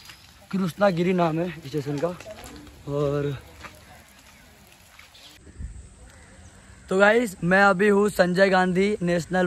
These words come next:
पार्क in बोरीवली और ये ईस्ट में है और वो स्टेशन से पाँच सौ मीटर दूर होगा। तो मैं प्रेफर करूँगा कि आप गाड़ी ना लें, पैदल ही चले आएँ, सीधा सीधा रास्ता है किसी को भी पूछ के। और ये जो आप मेरे पीछे ये पहाड़ देख रहे हो ना ऊपर, इधर पे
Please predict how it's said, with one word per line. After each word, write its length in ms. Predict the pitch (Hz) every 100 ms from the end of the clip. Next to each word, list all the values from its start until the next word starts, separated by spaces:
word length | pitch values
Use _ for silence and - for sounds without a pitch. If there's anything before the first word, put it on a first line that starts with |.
| 143
पार्क 280 | 180 190 185 -
in 140 | 175 160
बोरीवली 600 | 165 175 180 180 202 214 - - - 165
और 160 | 170
ये 160 | 185 185 175
ईस्ट 200 | 185 -
में 180 | 196 202
है 280 | 202 226 214 - - -
और 140 | 175
वो 160 | 175 170
स्टेशन 380 | - 180 202 196
से 120 | 208
पाँच 320 | 170 180 180
सौ 60 | 202
मीटर 220 | 196 196
दूर 160 | 185 202
होगा। 200 | 196 208
तो 180 | - 214 220 214 -
मैं 140 | 185
प्रेफर 280 | 185 185 190
करूँगा 260 | 190 196 196
कि 120 | 190
आप 120 | 185
गाड़ी 280 | 165 165 180
ना 120 | 175
लें, 220 | 175 185 202
पैदल 320 | 175 156 175
ही 60 |
चले 220 | 170 170 175
आएँ, 180 | 175
सीधा 200 | 165 165
सीधा 160 | 160 175
रास्ता 320 | 165 151 -
है 60 | 175
किसी 180 | 170 156
को 60 |
भी 60 | 170
पूछ 240 | 160 165
के। 160 | - 226 - - - - -
और 540 | 165 180 202 208 214 - - - - - - -
ये 140 | 185 196
जो 240 | 226 240 -
आप 200 | 202 202
मेरे 180 | 202 220
पीछे 200 | 196 202
ये 140 | 202 214
पहाड़ 340 | - 170 180
देख 120 | 185 170
रहे 100 | 233
हो 60 |
ना 40 | 233
ऊपर, 340 | 165 180 139 - - - - -
इधर 220 | 165 196
पे 280 | 185 208 226